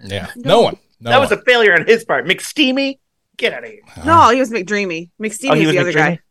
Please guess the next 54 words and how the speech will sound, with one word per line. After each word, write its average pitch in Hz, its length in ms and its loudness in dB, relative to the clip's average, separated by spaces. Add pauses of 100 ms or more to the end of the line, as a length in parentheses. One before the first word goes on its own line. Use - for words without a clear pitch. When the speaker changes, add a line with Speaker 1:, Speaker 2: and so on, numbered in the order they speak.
(100)
Speaker 3:
McDreamy? - 100 -14
Speaker 2:
Yeah. 165 220 -4
Speaker 1:
Ah, - 80 -20
Speaker 3:
Damn 120 180 -14
it. - 80 -16 (220)
Speaker 1:
gotcha. 156 220 -14
Speaker 2:
Yeah, 170 200 -10
I - 80 -8
used 226 160 -2
to 233 60 -4
watch 208 180 0
him 202 80 -8
in 170 80 -10
college, 160 540 -2
which - 240 -8
was, 202 320 0
I 196 140 4
mean, 196 280 -2
forty-two 233 480 2
years 269 300 0
ago. 156 240 -2
Like, 175 340 -2
I 190 120 0
mean, 214 320 -6 (580)
Speaker 1:
Okay, 156 280 -2
Speaker 2:
um, 208 180 2
Speaker 1:
can, 190 120 0
Speaker 2:
but 226 100 0
Speaker 1:
can - 80 6
Speaker 2:
no, 254 140 4
Speaker 1:
we 185 60 0
Speaker 2:
this 269 220 2
is 320 120 0
a 277 80 4
better, 247 380 2
this 240 220 -6
is 233 80 -4
a 233 80 0
better, 185 720 0 (720)
like, 175 140 -8
this 214 160 -4
is 202 80 -8
a 175 40 -6
better 170 200 0
prize. 156 580 -4
Speaker 1:
All - 100 -20
Speaker 2:
Yes, 143 220 -2
Speaker 1:
right. - 60 -18
Speaker 2:
he 202 60 -10
did 196 140 -4
not 202 320 0
get 180 380 -2
sexiest 175 600 -4
man 160 520 -4